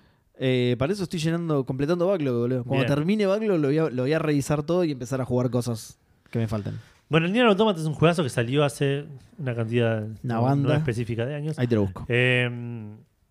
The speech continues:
Speaker 2: que esta semana, hace un, tiene toda una historia, esto hace como un mes y medio, un chabón en Reddit tiró una pregunta,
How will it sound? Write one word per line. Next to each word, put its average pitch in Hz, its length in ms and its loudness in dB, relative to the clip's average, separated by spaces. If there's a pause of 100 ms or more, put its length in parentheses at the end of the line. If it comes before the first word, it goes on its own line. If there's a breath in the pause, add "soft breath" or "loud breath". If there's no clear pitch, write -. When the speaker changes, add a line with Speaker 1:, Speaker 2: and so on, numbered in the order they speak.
(440)
Speaker 2:
que 202 420 2 (1300)
esta 180 240 -2
semana, 180 500 4
hace 208 240 2
un, 165 480 -4
tiene 208 160 -2
toda 185 80 6
una 175 80 2
historia, 139 220 4
esto 120 160 0
hace 175 180 -6
como 175 220 0
un 170 220 -2
mes 175 440 -2
y 135 80 -4
medio, 139 580 0 (220)
un 139 160 -8
chabón 160 300 4
en 131 160 0
Reddit 160 460 0 (920)
tiró 131 220 -2
una 170 160 2
pregunta, 143 680 0